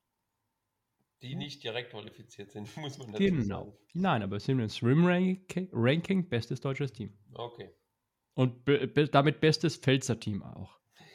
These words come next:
Speaker 2: <laughs> Ähm,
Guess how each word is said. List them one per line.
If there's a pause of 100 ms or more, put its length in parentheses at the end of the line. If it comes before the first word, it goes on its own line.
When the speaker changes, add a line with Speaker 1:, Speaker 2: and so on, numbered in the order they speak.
(280)
Speaker 2:
<laughs> (2500)
Ähm,